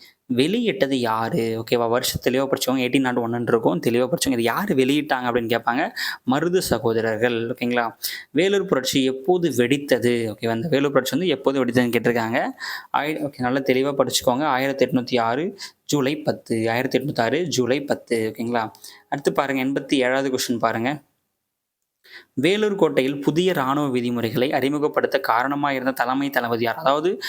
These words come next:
இந்த வேலூர் கோட்டையில புதிய ராணுவ விதிமுறைகளை வந்து புகுத்துறதுக்கு காரணமா இருந்த தலைமை தளபதி யாருன்னு கேக்குறாங்க. ஓகேவா? நம்முடைய ச-, சர்ஜான் கிராடாக். ஓகேவா? சர்ஜான் கிராடாக் அவர் தான் முக்கிய காரணமா இருந்தாரு. ஓகேங்களா? அடுத்த கொஸ்டின் எண்பத்தி எட்டு பாருங்க.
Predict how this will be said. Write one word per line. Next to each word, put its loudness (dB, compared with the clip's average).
இந்த 2
வேலூர் 0
கோட்டையில 0
புதிய -2
ராணுவ 0
விதிமுறைகளை -2
வந்து -2
புகுத்துறதுக்கு -2
காரணமா 0
இருந்த -2
தலைமை 0
தளபதி 2
யாருன்னு 0
கேக்குறாங்க. 0
ஓகேவா? 2
நம்முடைய -2
ச-, 0
சர்ஜான் 0
கிராடாக். 0
ஓகேவா? 2
சர்ஜான் 0
கிராடாக் -2
அவர் 2
தான் 0
முக்கிய -2
காரணமா 0
இருந்தாரு. 0
ஓகேங்களா? 0
அடுத்த -2
கொஸ்டின் 0
எண்பத்தி -2
எட்டு -2
பாருங்க. 0